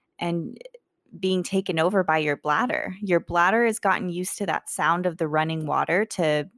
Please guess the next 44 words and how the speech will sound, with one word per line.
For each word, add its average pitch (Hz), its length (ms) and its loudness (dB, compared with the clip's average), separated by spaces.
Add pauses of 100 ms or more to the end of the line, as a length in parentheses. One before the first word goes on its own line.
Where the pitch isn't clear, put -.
(180)
kind 170 200 -4
of 165 80 -4
facilitate 170 920 0
or 160 140 2
precede 165 560 -6
you, 156 180 -4 (200)
you 160 140 -4
going 151 360 2
to 208 120 -2
the 175 100 2
bathroom. 208 580 2 (440)
So 180 300 4
it - 160 0
starts 202 340 2
to - 120 0
s-, 247 240 -4 (380)
make 180 380 0
the 175 80 -4
process 165 540 -2
happen 180 460 -2
for 180 180 0
you 160 380 -2
to 160 240 -6
get 156 200 -2
the 190 80 4
urge 196 300 2
to 202 100 0
go. 175 260 4
So 156 180 -2
it's 143 120 -4
trying 226 240 6
to 220 80 8
trick - 400 -2
you 165 180 2
almost 151 380 0
so 180 80 2
that 160 180 4
you 175 80 -2
go 180 160 6
to 175 80 0
the 170 100 -2
bathroom 160 420 0
too 160 220 -8
soon, 190 580 0